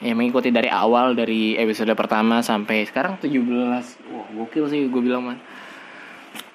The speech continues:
Gue, gue, gue pertamanya, gue pesimis banget nih gue bikin podcast ini. Apakah gue bisa lanjut terus ya? Gue ngomong pertama kali kan gue bikin durasi cuma dua puluh lima menit. Dan pada akhirnya gue grow, gue kok,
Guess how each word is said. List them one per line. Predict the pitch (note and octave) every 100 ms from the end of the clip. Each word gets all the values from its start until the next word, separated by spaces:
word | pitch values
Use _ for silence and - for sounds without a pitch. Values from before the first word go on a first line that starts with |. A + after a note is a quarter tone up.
| C#3
Gue, | D3+ D#3+ -
gue, | D#3+ A3+ A3+ A3
gue | F#3+
pertamanya, | B3 A#3 G#3 B3 C#4 G3+ - - - -
gue | G3 A#3+
pesimis | A#3+ G3 E3 D#3
banget | D3 G3+ F3
nih | C3
gue | C3
bikin | B2+ B2 B2+ B2+
podcast | B2 B2 C3+ C3
ini. | B2+ C#3 C#3 C#3 C3+ C#3 - - - - -
Apakah | C#3+ C#3+ B2 C3
gue | C3+ C#3
bisa | C3 C#3
lanjut | B2+ C3 C3+
terus | D3+ E3+
ya? | E3 A#2+ -
Gue | - G3
ngomong | G#3 F#3 F#3 F3+
pertama | G3+ G#3 A3+
kali | A3+ C4
kan | C#4
gue | C4
bikin | A#3 B3+ B3
durasi | G#3 A3
cuma | A#3 G3+ E3+ - - -
dua | D3+
puluh | C#3+ C#3 C3+
lima |
menit. | B2 B2 C3 - - - - - - - -
Dan | C3 B2 B2 B2 C3
pada | C#3 B2+
akhirnya | C#3 E3+
gue | D#3 C3+
grow, | C#3 C3+ A#2 G#2+
gue | C3+
kok, | C#3 D3